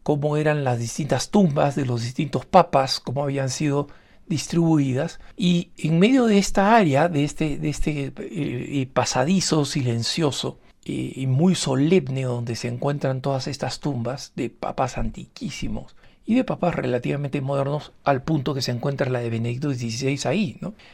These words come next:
Este, eh, amigo dice que de pronto la guía dijo, "Y esta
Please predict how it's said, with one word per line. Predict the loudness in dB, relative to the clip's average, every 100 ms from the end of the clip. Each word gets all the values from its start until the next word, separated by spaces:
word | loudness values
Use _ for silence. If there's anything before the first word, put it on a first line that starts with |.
| -20 -20 -2
Este, | 0 0 0 2 2 2 0 -2 -6 _ -20 _ _ -20 -20 -10
eh, | -2 -2 -2 -6 -4
amigo | 0 2 2 2
dice | 0 0 0
que | -2 -4 -4
de | -4
pronto | 0 0 2 0 -2 -16 -20 -2
la | 0 0
guía | 2 2 2
dijo, | 0 4 4 4 -4 -20 -6
"Y | 4 8
esta | 8 4 -2 -4